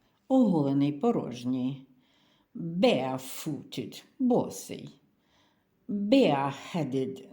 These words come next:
Непокритою головою. Area –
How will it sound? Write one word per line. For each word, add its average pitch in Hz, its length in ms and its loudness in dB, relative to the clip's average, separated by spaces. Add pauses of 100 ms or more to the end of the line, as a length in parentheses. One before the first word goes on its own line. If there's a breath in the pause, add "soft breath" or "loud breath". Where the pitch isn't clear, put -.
Непокритою 214 960 -2
головою. 196 720 -2 (1300)
Area – 131 640 0